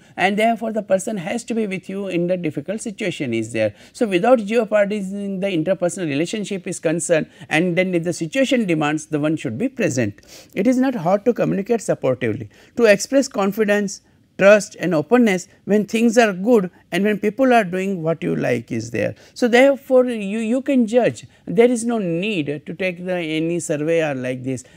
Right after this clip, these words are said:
and therefore, whe-, whenever your, uh, confidence is there, uh, that, that, that will be ex-, ex-, it will be expressed.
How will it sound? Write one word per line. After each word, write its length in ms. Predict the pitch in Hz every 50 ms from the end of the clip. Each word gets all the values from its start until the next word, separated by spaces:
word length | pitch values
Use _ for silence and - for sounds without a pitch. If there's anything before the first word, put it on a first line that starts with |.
| -
and 200 | - 156 180 196
therefore, 540 | 190 202 214 220 214 196 - 214 208 208 202
whe-, 260 | 196 180 165 156 151
whenever 460 | 151 175 185 208 214 220 214 214 202
your, 400 | 208 202 208 202 202 196 180 175 175 -
uh, 260 | - 147 143 139 143 143
confidence 580 | - 156 151 175 175 - 214 220 214 196 -
is 180 | 202 190 175 165
there, 320 | 180 180 175 170 170 165 - _ _ _ _
uh, 280 | - 156 165 160 - 156
that, 260 | 151 160 170 165 156
that, 160 | 156 165 156
that 180 | 156 170 170 -
will 160 | 202 214 214
be 260 | 196 220 240 254 -
ex-, 180 | - 208 - - _
ex-, 260 | - 226 - - - _ -
it 280 | 247 233 226 226 190 233
will 120 | 233 233
be 100 | 226 254
expressed. 600 | 247 247 - - - 269 262 220 147 - - -